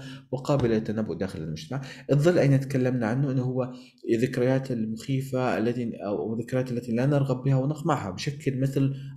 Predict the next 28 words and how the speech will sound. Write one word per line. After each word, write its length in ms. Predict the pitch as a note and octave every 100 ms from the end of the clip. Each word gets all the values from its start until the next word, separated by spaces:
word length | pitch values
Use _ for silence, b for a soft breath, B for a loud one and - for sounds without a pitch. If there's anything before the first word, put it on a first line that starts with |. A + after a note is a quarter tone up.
| G#2
ظل 200 | D3+ D3+
لنا. 460 | A#2+ G2+ D#2+ - - _ _ G#2+
الجانب 720 | A2 G2+ G2+ D3 D#3+ C#3 B2
منا 460 | D3 D#3+ D#3 C#3+
أسود، 460 | - - - F2 E2
يعني، 300 | F2+ F2+ A2
يضم 240 | A2+ C#3+
كل 120 | C#3 C#3
الأشياء 340 | - - B2+
التي 280 | B2 C3+ C3
ننفيها 460 | A#2+ B2 D3+ C#3+
عن 160 | G#2+ A#2+
الإيجو، 560 | - A2 C#3+ D3+ G#3+ B B B B
تجتمع 480 | B2+ B2+ - D3 B2+
مع 180 | B2 A2+
بعض 320 | A2+ B2 D#3
في 120 | D#3
داخل 360 | A2+ A#2+ - A2+
لاوعينا 420 | A#2 A#2+ A#2 D3
وتكون 480 | C3 A#2+ - C3+ B2+
شخصية 460 | C3 - - C3 A#2+
موازية 540 | A2+ B2+ A2 A2 F2+
إلنا. 160 | F#2+ F2+
هي 160 | B2
ليست 340 | D3+ A3 G3+ -
شخصية 380 | C#3 - C3+
واحدة 340 | A#2 A2+ C3 G2+
الحقيقة، 520 | - - F#3 F3+ D#3